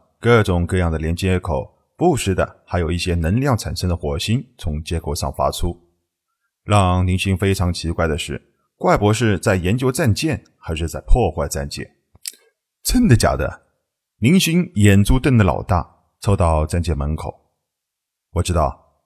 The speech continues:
老头子，你在生物学上的本事，可是生物怎么可能长成这个模样？”林勋摸摸翡翠战舰的身体，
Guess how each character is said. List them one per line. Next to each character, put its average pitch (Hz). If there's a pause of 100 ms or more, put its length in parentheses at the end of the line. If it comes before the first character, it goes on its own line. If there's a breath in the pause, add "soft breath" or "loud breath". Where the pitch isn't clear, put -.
(160)
老 104
头 147
子， 120 (200 loud breath)
你 147
在 160
生 202
物 190
学 92
上 131
的 113
本 -
事， - (400)
可 -
是 165
生 269
物 247
怎 -
么 135
可 95
能 156
长 82
成 98
这 302
个 233
模 80
样？” 69 (960)
林 180
勋 175
摸 151
摸 120
翡 92
翠 95
战 107
舰 95
的 80
身 90
体， 65